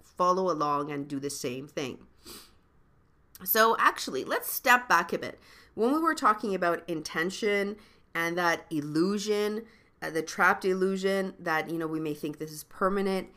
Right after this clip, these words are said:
here's some questions you may wanna ask yourself. So think about the physical symptoms you have. How might your thoughts, language,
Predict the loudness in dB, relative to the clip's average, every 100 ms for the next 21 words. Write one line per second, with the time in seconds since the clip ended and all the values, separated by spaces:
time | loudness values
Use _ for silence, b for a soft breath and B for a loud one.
0 | B B 2 4 4 2 2 0 0 -2
1 | 0 0 0 0 0 -2 -6 -8 -6 -8
2 | -10 -20 _ b b -2 2 2 2 2
3 | 2 4 2 2 -2 -2 0 0 0 -2
4 | -2 -2 -4 -6 -6 -6 -6 -6 -8 -12
5 | -20 _ b b b -10 6 8 8 6
6 | -2 0 -2 -2 -4 0 0 0 -4 -8
7 | -10 -10 _ -6 0 2 2 0 -4 -6
8 | -6 -14 -20